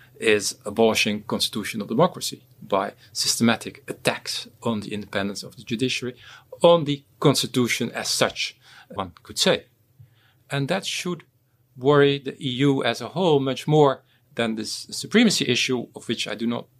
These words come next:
deny the importance, but it's really secondary, because it means that over time we may find ourselves as Europeans in a union with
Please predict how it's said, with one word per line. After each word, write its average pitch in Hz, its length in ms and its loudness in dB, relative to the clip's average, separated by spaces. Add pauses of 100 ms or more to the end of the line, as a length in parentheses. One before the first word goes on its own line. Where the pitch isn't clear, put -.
(160)
deny 117 380 4
the 107 100 0
importance, 117 400 2
but 113 160 -8
it's - 160 -10
really 107 140 -4
secondary, - 580 -4 (500)
because 139 320 -2
it 139 100 -2
means 143 340 0
that 113 240 -6 (320)
over 117 280 0
time 127 460 2 (380)
we 120 180 -2
may 123 420 2 (100)
find 110 440 0
ourselves 107 800 -2 (320)
as 110 340 2
Europeans 113 560 -6
in 135 220 0
a - 20 4
union 123 560 2 (480)
with 127 480 -2